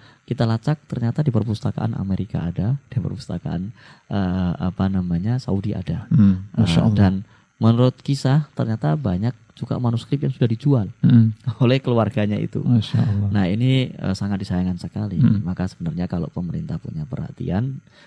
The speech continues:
Speaker 1: maka kalau bisa ada, eh,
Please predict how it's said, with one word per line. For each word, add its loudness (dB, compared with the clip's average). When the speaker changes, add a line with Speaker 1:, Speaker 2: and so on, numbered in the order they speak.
Speaker 1:
maka 0
kalau -2
bisa -2
ada, -2
eh, 2